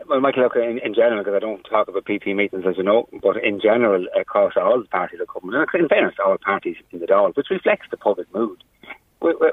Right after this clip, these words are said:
hands up, it wasn't a great week around communication, and there's no point in denying that. Uh, but what's key here is that we try to get back to focus very much on, on the plan and the roadmap ahead, although it doesn't give the certainty everybody wants, because it can't.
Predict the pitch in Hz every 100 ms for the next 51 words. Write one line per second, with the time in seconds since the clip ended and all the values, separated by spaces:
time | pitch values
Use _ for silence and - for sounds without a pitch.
0 | 147 151 143 101 147 - 101 123 135 -
1 | 95 101 92 - 101 - 95 90 - 95
2 | 82 104 104 - 98 _ - 90 92 113
3 | 104 95 87 98 139 117 80 76 _ _
4 | _ _ _ 101 98 107 110 - - 143
5 | 101 113 104 90 85 90 87 - 98 92
6 | 92 - 98 92 - - 101 87 82 101
7 | 101 90 95 - - 95 90 82 - _
8 | _ _ 98 90 - 95 95 92 90 _
9 | _ _ 101 95 101 107 95 92 87 85
10 | 101 107 107 101 92 - - 95 104 92
11 | - _ - - 107 101 98 95 95 98
12 | 90 101 107 - 87 85 - 101 107 104